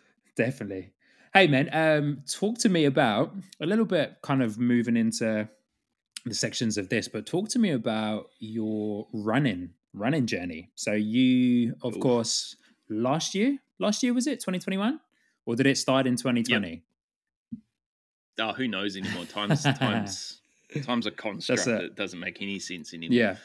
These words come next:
Speaker 1: So let's say two thousand twenty-one, you started
Speaker 2: Yep.
Speaker 1: training and you started running, started getting into all that crazy stuff because you were gonna be taking part in one of the marathons that takes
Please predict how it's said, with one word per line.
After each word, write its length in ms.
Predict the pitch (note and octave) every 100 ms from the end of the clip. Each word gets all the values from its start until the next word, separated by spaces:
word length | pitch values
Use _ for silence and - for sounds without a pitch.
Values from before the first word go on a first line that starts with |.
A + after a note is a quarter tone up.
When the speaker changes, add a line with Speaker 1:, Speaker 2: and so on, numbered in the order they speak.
| -
Speaker 1:
So 500 | C3 C3 B2+ B2+ A#2+
let's 200 | C3 E3+
say 640 | - D#3+ D3 C#3 C#3 C3+ B2+
two 200 | - C#3
thousand 300 | D3 B2+ B2+
twenty-one, 480 | B2+ A#2+ G2+ A2 C#3+
you 180 | A2 G#2+
started 640 | - A2+ A2+ A2 G#2 - _ -
Speaker 2:
Yep. 100 | A2+
Speaker 1:
training 560 | A#2+ B2 B2 A2 C#3 F#3+ _ _ _ -
and 80 | G#2+
you 40 |
started 240 | G#2 A#2 G#2+
running, 420 | A2 A#2 A2+ A2+
started 300 | G#2+ A2 G#2+
getting 220 | A2 G#2+
into 220 | G#2+ G#2 G#2+
all 100 | G#2+
that 240 | G#2 -
crazy 560 | - A2 G#2 G#2+ G2+ G2
stuff 460 | - A2+ C#3 - _ - - -
because 400 | A2 A#2 G#2+ G#2
you 460 | A2 G#2+ G#2 G#2
were 80 | G2+
gonna 140 | G#2+ G#2+
be 80 |
taking 320 | G#2 G#2+ G#2 F#2+
part 240 | G#2+ G#2 -
in 340 | G2 G2+ G2
one 180 | G2+ G2+
of 160 | G2+ -
the 60 |
marathons 480 | G2+ B2+ D3 A2 F#2
that 140 | F2+
takes 340 | - F2 -